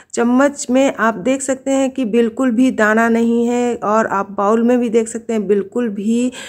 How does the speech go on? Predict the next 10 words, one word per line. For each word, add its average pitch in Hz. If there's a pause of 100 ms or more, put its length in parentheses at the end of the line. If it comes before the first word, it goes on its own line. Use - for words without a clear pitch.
(200)
पाउडर 214
नहीं 208
दिख 233
रहा 233
है, 247 (140)
बिल्कुल 233 (120)
अच्छी 220
तरीके 233
से 247
ये 247